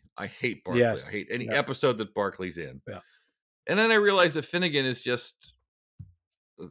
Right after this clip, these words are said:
Speaker 1: the re-, <laughs> original series Barclay.
Speaker 2: Yeah. Yeah.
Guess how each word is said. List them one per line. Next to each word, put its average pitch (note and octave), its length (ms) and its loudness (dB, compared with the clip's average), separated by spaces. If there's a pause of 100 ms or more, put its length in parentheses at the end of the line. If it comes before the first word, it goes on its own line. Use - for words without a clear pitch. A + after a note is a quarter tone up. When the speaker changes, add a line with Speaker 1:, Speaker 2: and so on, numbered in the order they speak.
(100)
Speaker 1:
the B2+ 160 2
re-, A#2+ 200 2
<laughs> G#2+ 60 -2
original D3 420 4
series B2+ 420 2
Barclay. A#2 600 0
Speaker 2:
Yeah. D#3+ 160 -2 (440)
Yeah. - 260 -4